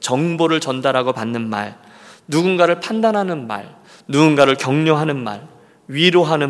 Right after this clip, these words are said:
말, 진심이 담긴 말, 거짓인 말, 형식적인 말, 또는 더 나아가 남들을 낙심시키고 아프게 하는 말 등 우리들의 모든 것이 이 말에 달려 있고요. 결국은 이 말의 결과는 드러나게끔 되어 있어요.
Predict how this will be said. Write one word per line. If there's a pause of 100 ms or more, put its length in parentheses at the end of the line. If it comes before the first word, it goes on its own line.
(140)
말, (240)
진심이
담긴
말, (280)
거짓인
말, (220)
형식적인
말, (220)
또는
더
나아가
남들을
낙심시키고
아프게
하는
말
등 (300)
우리들의
모든
것이
이
말에
달려
있고요. (240)
결국은
이
말의
결과는 (120)
드러나게끔
되어
있어요.